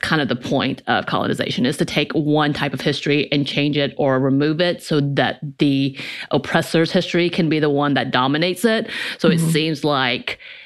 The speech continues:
Speaker 1: uh, this is something that she was able to do in such a beautiful way, in a way that a lot of people don't have the talent, including myself, to do
Speaker 2: <laughs>
Speaker 1: so,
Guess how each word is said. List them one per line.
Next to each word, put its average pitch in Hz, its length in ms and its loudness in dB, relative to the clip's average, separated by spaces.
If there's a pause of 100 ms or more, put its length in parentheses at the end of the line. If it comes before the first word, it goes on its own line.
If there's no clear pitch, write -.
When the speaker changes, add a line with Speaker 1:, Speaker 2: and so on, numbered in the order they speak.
(140)
Speaker 1:
uh, 139 200 2
this 156 400 0
is 151 140 0
something 147 320 2
that 139 120 0
she 175 100 -2
was 139 140 -2
able 143 240 0
to 143 100 -2
do 147 420 2
in 156 180 0
such 156 140 -2
a 170 60 2
beautiful 151 440 2
way, 139 460 2
in - 160 0
a 156 40 2
way 160 180 2
that 143 140 0
a - 40 -2
lot 156 220 2
of 147 60 -2
people 170 180 2
don't 180 160 2
have 185 160 0
the 180 60 -2
talent, 156 480 -2
including 147 280 0
myself, 220 380 0 (320)
to 226 80 6
do 202 280 4
Speaker 2:
<laughs> - 160 -6
Speaker 1:
so, 139 440 0